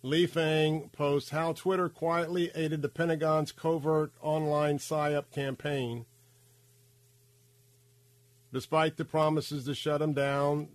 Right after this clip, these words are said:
Twitter documents show that the social media giant,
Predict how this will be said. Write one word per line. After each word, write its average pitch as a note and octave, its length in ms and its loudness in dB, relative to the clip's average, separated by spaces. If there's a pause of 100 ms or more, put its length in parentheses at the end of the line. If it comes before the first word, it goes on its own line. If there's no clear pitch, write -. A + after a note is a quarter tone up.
(100)
Twitter D#3+ 300 -2
documents D3 600 0
show D3 360 -2
that C#3 120 -2
the C3+ 100 -4
social D3 520 -2
media D3 420 0
giant, C#3+ 560 0